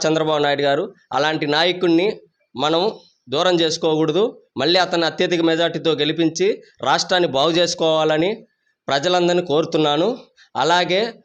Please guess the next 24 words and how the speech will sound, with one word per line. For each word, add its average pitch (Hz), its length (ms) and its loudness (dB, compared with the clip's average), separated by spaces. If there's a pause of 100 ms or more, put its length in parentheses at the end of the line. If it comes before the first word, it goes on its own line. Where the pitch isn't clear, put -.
(440)
ఈ 147 580 0
సూపర్ 190 280 0
సిక్స్ 175 340 -6
ప్రోగ్రాంలు 165 480 0
పెట్టారు 151 440 0
బాబు 151 320 -2
గారు. 156 420 -2 (220)
దాంట్లో 160 340 0
ఆడ-, 160 240 2
ఆడపిల్లలకి 165 960 0 (640)
గ్యాస్ 165 260 -2
సిలిండర్లు 156 440 0
మూడు 139 540 -2 (280)
వంట 143 160 -2
గ్యాసులు 165 360 -2
ఫ్రీగా 151 260 -4
చెప్పాడు. 156 540 -2 (340)
అలాగే 165 360 0
రైతు 165 640 2
పథకం 156 320 -2
కింద 151 200 -4
ఇరవై 151 280 0
వేలు 160 240 2
చెప్పాడు. 151 640 -2